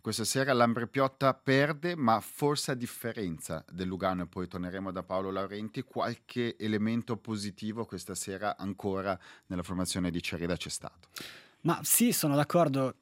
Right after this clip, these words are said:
Speaker 2: In fondo c'è un denominatore comune con le due sconfitte, tra le due sconfitte, quella di Bienne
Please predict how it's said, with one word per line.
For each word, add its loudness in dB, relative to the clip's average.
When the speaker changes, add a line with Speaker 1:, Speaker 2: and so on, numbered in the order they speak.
Speaker 2:
In 4
fondo 6
c'è 6
un 6
denominatore 6
comune 6
con -2
le -4
due -2
sconfitte, 0
tra 6
le 6
due 2
sconfitte, 0
quella -2
di 0
Bienne 6